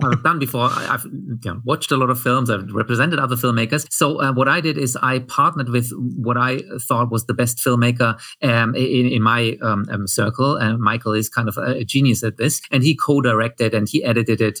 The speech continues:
and, and he coached me writing, uh, the first one. And the second one, uh, I, I, he again is a co-director, and I, I increasingly take a stronger, stronger role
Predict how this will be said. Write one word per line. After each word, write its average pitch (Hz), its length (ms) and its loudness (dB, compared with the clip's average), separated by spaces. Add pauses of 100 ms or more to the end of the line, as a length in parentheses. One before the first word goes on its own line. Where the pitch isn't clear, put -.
and, 120 180 2
and 117 160 2
he 120 240 -2 (160)
coached 123 300 0
me 110 160 4
writing, 104 560 0
uh, 120 80 -4
the 98 120 -4
first 113 300 -4
one. 113 120 -2
And 120 100 0
the - 140 -4
second 156 180 -2
one, 127 220 0 (240)
uh, 117 180 2
I, 123 260 0
I, - 100 -6 (100)
he 139 560 0
again 127 260 2
is 117 100 0
a 117 40 0
co-director, 123 560 0
and 117 100 2
I, 113 80 2 (200)
I 113 60 -2 (400)
increasingly 123 600 2
take 113 240 -2
a 104 60 0
stronger, 107 420 0
stronger 98 380 0
role 98 260 2